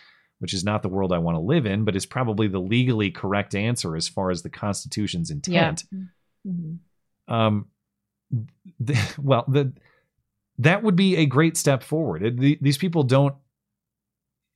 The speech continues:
Speaker 1: if we had all the, all, all the left-wingers understand, or all the gun grabbers, I suppose, understand that the, per the Second Amendment, the federal government has no business in this whatsoever. You wanna do this shit in California, you wanna do it in New York, that's your territory,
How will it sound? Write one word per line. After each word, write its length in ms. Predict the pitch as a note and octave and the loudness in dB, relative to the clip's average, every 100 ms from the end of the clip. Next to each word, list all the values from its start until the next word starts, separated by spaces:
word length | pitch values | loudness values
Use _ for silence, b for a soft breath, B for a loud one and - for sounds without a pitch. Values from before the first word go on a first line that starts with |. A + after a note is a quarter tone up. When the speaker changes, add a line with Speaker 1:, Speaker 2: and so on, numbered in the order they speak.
| - | -4
Speaker 1:
if 160 | B2 | 0
we 100 | D#3 | 4
had 160 | D#3 F#3 | 4 4
all 120 | G3 | 2
the, 200 | E3 C#3+ C#3 | 2 0 -2
all, 220 | B2 C3 | -8 -4
all 120 | C3 | 0
the 100 | C3+ | 2
left-wingers 680 | B2 C3 B2+ B2 C3 A#2 G#2 | 2 2 0 0 0 0 0
understand, 640 | A#2+ A#2 A2 - B2+ A#2 | -2 -2 0 0 0 0
or 140 | A2 A#2+ | 0 2
all 80 | A#2 | 2
the 80 | |
gun 280 | A2+ G#2+ A#2 | 2 0 2
grabbers, 400 | A#2+ G#2 F#2 F#2 | 2 2 0 -2
I 60 | F2+ | -4
suppose, 260 | E2+ G2 | -4 -4
understand 400 | G#2 G2+ - A#2 | -2 -2 -2 -4
that 80 | G2+ | -4
the, 120 | F2+ - b b b - | -8 -12 b b b -6
per 180 | - B3 | -2 0
the 80 | |
Second 260 | F#3 F#3+ D3 | 2 2 4
Amendment, 280 | C#3+ C3 G#2 | 4 2 0
the 60 | |
federal 200 | - C#3 | 0 0
government 240 | A#2 A#2 G#2+ | 2 0 0
has 140 | G2+ | 0
no 140 | G2 G2 | 0 0
business 400 | G#2 G2 F#2+ - | 0 0 -2 -2
in 80 | |
this 160 | F#2+ F2+ - | -4 -4 -6
whatsoever. 520 | G2 F#2+ - F#2 D#2+ | -4 -2 -2 -2 -2
You 100 | E2 | -2
wanna 140 | G#2 G#2+ | -2 -2
do 100 | G#2 | -2
this 140 | G2+ | -2
shit 160 | - G2+ | -2 -4
in 80 | F#2+ | -2
California, 480 | F2+ E2 - B2+ | -4 -4 -2 0
you 100 | A#2+ | 0
wanna 140 | G#2 F2+ | 0 -2
do 140 | F#2 | -2
it 40 | E2+ | -2
in 60 | |
New 80 | E2 | -2
York, 400 | F2 A#2 B2 - _ _ - | 0 0 -2 -4 _ _ -8
that's 300 | G2 C3 C3+ | -2 0 2
your 140 | B2+ C3 | 2 2
territory, 720 | B2+ A#2+ A#2 A#2 A2 A2 G2+ | 2 2 2 0 0 0 -4